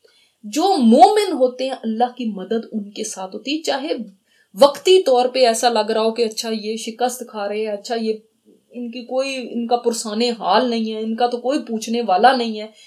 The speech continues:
ये तो बुरे हालों में, लेकिन उन्हीं की मदद होती है, बशर्ते कि वो मोमिन हो, बशर्ते कि उनके ऊपर अंदर ईमान हो। ऐसा नहीं है कि बस नाम के मुसलमान और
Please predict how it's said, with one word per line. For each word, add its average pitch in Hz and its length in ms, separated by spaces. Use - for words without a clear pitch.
ये 269 80
तो 262 120
बुरे 233 280
हालों 208 340
में, 240 180
लेकिन 226 380
उन्हीं 226 300
की 247 180
मदद 202 320
होती 190 360
है, 208 80
बशर्ते 294 840
कि 285 220
वो 277 180
मोमिन 247 520
हो, 226 520
बशर्ते 285 540
कि 277 120
उनके 254 260
ऊपर 269 400
अंदर 240 460
ईमान 247 680
हो। 214 340
ऐसा 294 380
नहीं 262 220
है 285 200
कि 240 140
बस 226 380
नाम 220 500
के 233 120
मुसलमान 220 680
और 240 240